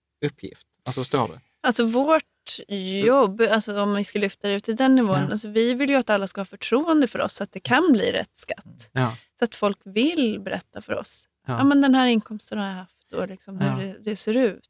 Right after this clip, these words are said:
Speaker 2: Liksom.
Speaker 1: Men så här,
Speaker 2: Mm.
Speaker 1: för vad jag fiskar efter
Speaker 2: Mhm,
Speaker 1: är, är
Speaker 2: mm.
Speaker 1: lite, är lite så här, så att ibland så brukar jag försöka påminna folk, till exempel som, som, som på I S K.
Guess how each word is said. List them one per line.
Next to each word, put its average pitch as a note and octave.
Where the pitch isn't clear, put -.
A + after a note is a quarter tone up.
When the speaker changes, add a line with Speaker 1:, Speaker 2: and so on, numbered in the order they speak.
Speaker 2:
Liksom. -
Speaker 1:
Men F#3
så D#3+
här, F3+
Speaker 2:
Mm. D#3
Speaker 1:
för E3+
vad E3
jag E3+
fiskar F#3+
efter -
Speaker 2:
Mhm, A#3
Speaker 1:
är, C#4+
är D3+
Speaker 2:
mm. C#3
Speaker 1:
lite, C3+
är C#3+
lite B2+
så C#3
här, B2+
så B2+
att B2+
ibland C#3+
så C#3
brukar D3+
jag C3+
försöka -
påminna C#3
folk, D3+
till -
exempel A2+
som, A2
som, A2
som G2+
på G2+
I G#2+
S -
K. B2